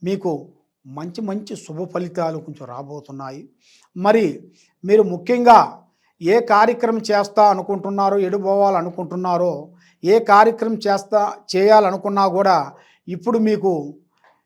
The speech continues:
ఈ ఫిబ్రవరి నుంచి మీకు ఉగాది లోపులో అతి వేగంగా కొత్త కొత్త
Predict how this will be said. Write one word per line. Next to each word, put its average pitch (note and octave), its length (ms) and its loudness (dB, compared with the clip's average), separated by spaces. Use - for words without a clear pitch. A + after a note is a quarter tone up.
ఈ F3 140 0
ఫిబ్రవరి G3+ 680 2
నుంచి G3 320 -4
మీకు F#3 300 -6
ఉగాది A3 480 4
లోపులో G3 460 0
అతి F3 300 -4
వేగంగా A3 580 2
కొత్త G3 340 -8
కొత్త A3+ 300 -6